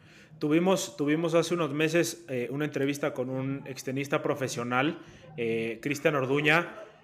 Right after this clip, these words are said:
eh, que igual le mando un saludo. Em, él nos decía eso. A él, eh, de alguna manera lo impulsaron a llevar a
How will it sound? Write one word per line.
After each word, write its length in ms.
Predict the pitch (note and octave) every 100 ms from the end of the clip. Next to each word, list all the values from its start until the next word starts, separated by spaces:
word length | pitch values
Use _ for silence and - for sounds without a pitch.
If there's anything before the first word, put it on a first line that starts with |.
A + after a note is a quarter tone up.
| -
eh, 500 | B2+ A#2+ A#2 A#2 A#2
que 100 | -
igual 180 | A#2+ B2+
le 80 | C3+
mando 180 | C3 C3
un 60 | A#2+
saludo. 600 | B2+ C#3 C#3 D3+ E3+ - - - -
Em, 720 | B2+ B2+ B2+ C3 C3 B2+ A#2+ _ - - _ -
él 140 | G#3+
nos 140 | G3+
decía 340 | C#3+ C#3 E3+ D#3+
eso. 420 | E3+ - A#2 -
A 160 | - E3
él, 400 | G3+ A3 G3+ - -
eh, 580 | D3+ C#3 C3+ C3 B2+ -
de 80 | C3+
alguna 240 | D3 F#3+
manera 180 | E3 F#3
lo 80 | F3
impulsaron 560 | D3+ C#3+ C#3 F#3 G#3 E3+
a 60 |
llevar 280 | C#3 C#3 F3+
a 280 | F#3 D3